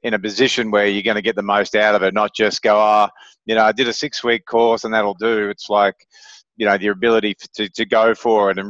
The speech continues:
really, you know, eh, give it your best. I, I love that and something I can relate to. Now, so you did that, uh, mate. How did, then how did you get into the fitness industry over here? What, how did that then happen where you decided, "I'm gonna become a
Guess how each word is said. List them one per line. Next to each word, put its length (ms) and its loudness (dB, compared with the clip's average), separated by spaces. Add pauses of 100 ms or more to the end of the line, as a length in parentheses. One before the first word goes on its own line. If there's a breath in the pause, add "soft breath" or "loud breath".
really, 200 0 (160)
you 80 -4
know, 100 0 (280)
eh, 100 -6 (100)
give 140 0
it 60 -10
your 240 -8
best. 240 0
I, 100 2 (140)
I 20 4 (120)
love 160 0
that 220 2
and 120 -16
something 240 -4
I 160 0
can 180 -12
relate 260 0 (100)
to. 180 -2
Now, 220 0 (720 loud breath)
so 60 2
you 160 2
did 260 0 (140)
that, 220 2 (180)
uh, 160 2
mate. 360 -2
How 100 2
did, 140 0 (420)
then 180 0
how 140 0
did 160 -2
you 60 -4
get 180 0
into 140 -6
the 100 -4
fitness 360 -6
industry 460 -2
over 160 -2
here? 140 0
What, 180 0 (240)
how 160 2
did 120 -4
that 240 0
then 100 -4
happen 380 0
where 380 2 (120)
you 80 -8
decided, 420 0
"I'm 80 2
gonna 120 -8 (120)
become 200 -2
a 120 0